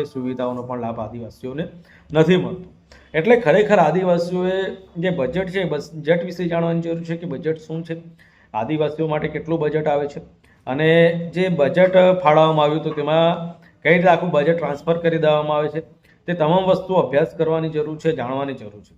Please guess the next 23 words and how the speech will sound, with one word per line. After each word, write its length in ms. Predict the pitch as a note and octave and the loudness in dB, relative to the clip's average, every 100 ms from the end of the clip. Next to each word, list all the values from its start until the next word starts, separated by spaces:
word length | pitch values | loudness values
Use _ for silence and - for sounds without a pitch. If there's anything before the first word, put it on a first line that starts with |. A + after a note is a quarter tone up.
| _ _ _ _ _ | _ _ _ _ _
કારણ 260 | C#3 D#3+ E3+ | -2 0 0
કે 120 | F3 F#3+ F3 C#3 | 0 -2 -2 -4
આ 60 | D#3 | -2
કોઈ 160 | F3+ E3+ | 0 0
એક 80 | E3+ | 0
બે 60 | F3 | -2
રૂપિયાની 360 | E3+ E3+ E3 E3 | -2 -2 -2 0
વાત 160 | D#3 D3+ D#3 | 0 -2 -6
નથી, 200 | C#3 D#3 | -8 -8
પરંતુ 280 | C3 C3+ C3+ | -8 -8 -8
હજારો 340 | A2+ A#2 C3 C3+ | -8 -6 -6 -6
કરોડ 220 | C3 A#2+ C#3+ | -8 -8 -8
રૂપિયાની 340 | C#3 C3+ C3+ C3 | -8 -10 -8 -8
વાત 120 | C3 | -8
છે 60 | - | -10
અને 100 | C#3 C#3 | -6 -6
આ 80 | D3+ | -4
બજેટનો 340 | C#3 D3 D3+ C#3+ | -6 -8 -10 -12
જો 80 | C#3+ | -12
ખરેખર 380 | - C3+ - C#3+ B2 | -10 -12 -6 -4 -4
આદિવાસી 460 | A2+ C3 B2+ C3 A#2+ | -6 -8 -8 -12 -16
વિસ્તારમાં 580 | - - B2 B2 D#3+ - - _ _ _ | -14 -6 -4 -4 -6 -8 -18 _ _ _
સદુપયોગ 540 | D3 E3+ G#3+ F#3+ E3+ | 4 4 4 4 4